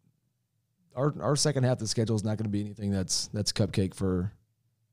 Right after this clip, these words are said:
you know, by any means. We've got, uh, we've got some good ones coming up. We've got the, we play in the Sparta Midwinter Classic, uh, so we could see, uh, Murfreesboro there.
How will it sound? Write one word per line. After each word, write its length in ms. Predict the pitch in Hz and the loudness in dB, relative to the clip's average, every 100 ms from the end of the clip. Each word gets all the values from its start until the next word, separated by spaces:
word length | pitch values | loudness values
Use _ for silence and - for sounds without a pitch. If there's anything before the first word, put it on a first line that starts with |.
| _ | _
you 60 | |
know, 240 | 87 76 78 | -18 -16 -10
by 140 | 87 | -2
any 160 | 107 101 | 2 4
means. 480 | 95 95 87 85 - 139 | 2 -2 -6 -14 -14 -12
We've 180 | 104 | -8
got, 380 | 101 107 104 - | 0 2 2 0
uh, 360 | 98 95 92 90 - - _ | 0 2 0 0 -4 -14 _
we've 100 | 123 | -8
got 140 | 147 143 | -4 0
some 120 | 120 | 4
good 100 | 110 | 4
ones 140 | 101 | 4
coming 220 | - 95 | 2 0
up. 140 | 95 - | 2 4
We've 120 | 123 | 4
got 200 | 127 110 | 4 0
the, 200 | 110 98 | 0 2
we 120 | 90 | 6
play 140 | - 113 | 6 6
in 40 | |
the 300 | 113 101 90 | 4 2 0
Sparta 320 | - - 113 | -2 2 4
Midwinter 320 | 107 104 98 95 | 4 2 0 -2
Classic, 480 | 95 98 95 95 - _ _ _ _ _ _ - 87 | -2 0 0 -2 -4 _ _ _ _ _ _ -12 -6
uh, 140 | 82 | -2
so 160 | 73 90 | 2 4
we 140 | 95 | 4
could 180 | 101 92 | 2 0
see, 560 | - 92 92 92 90 - _ _ _ _ _ _ _ - | 2 2 4 4 2 -2 _ _ _ _ _ _ _ -20
uh, 360 | 71 69 60 60 62 _ _ _ _ | -18 -18 -18 -20 -20 _ _ _ _
Murfreesboro 640 | 117 104 98 - 85 87 | 2 6 6 6 4 4
there. 480 | 90 92 92 92 87 | 4 2 2 0 -2